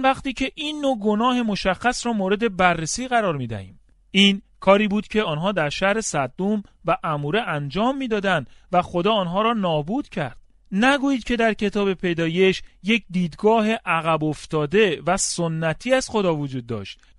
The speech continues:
و امروزه ما نظر و دیدی مدرن و بهتر از خدا داریم. در موردش اینگونه بحث نکنید. و بعد هم در آخر این مطلب را به عنوان توجیه این نظریه اشتباه اضافه نکنید که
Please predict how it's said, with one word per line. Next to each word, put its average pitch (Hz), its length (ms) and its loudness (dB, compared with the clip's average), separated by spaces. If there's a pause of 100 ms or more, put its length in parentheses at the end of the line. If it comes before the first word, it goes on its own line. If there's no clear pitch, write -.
و 214 140 6
امروزه 208 480 2
ما 262 180 2
نظر 220 540 2
و 185 120 2
دیدی 214 340 -2
مدرن 208 720 4
و 190 100 6
بهتر 160 520 0
از 302 200 -4
خدا 139 280 -2
داریم. 110 380 -6 (400)
در 208 180 6
موردش 240 480 2
اینگونه 202 480 0
بحث 247 360 0
نکنید. 160 580 -6 (240)
و 170 120 0
بعد 202 260 6
هم 202 140 2
در 165 180 4
آخر 190 260 4
این 208 140 -2
مطلب 190 460 2
را 202 180 4
به 156 180 -6
عنوان 180 640 2 (260)
توجیه 160 520 0
این 220 240 -2
نظریه 160 600 -2
اشتباه 156 460 -2
اضافه 143 300 -6
نکنید 233 480 0
که 202 280 2